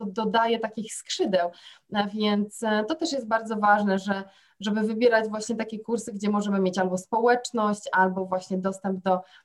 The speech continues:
e, eksperta, bo to mega pomoże w utrzymaniu, e, motywacji. Mm, a też jeszcze taką ostatnią rzecz, e, dodam. Ważne jest, żeby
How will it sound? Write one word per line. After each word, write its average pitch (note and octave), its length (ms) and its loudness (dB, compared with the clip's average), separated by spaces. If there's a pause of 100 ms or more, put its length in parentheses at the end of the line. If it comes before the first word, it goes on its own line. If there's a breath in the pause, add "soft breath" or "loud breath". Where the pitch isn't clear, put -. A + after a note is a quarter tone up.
(180)
e, F#3+ 140 2
eksperta, A3 840 2
bo G#3+ 400 2
to G#3 320 2
mega G3+ 320 4
pomoże F#3+ 640 0
w F#3 280 4
utrzymaniu, F3+ 880 -2
e, E3+ 300 -8 (160)
motywacji. F#3 840 -4 (760 soft breath)
Mm, G3 380 2 (180)
a - 60 -14
też - 360 -4 (320)
jeszcze B3+ 200 -4
taką C#4 200 2
ostatnią B3 420 2
rzecz, A#3+ 280 0
e, A3 240 -2
dodam. G#3+ 500 2 (800)
Ważne B3 380 4
jest, A#3+ 180 6
żeby A3+ 240 0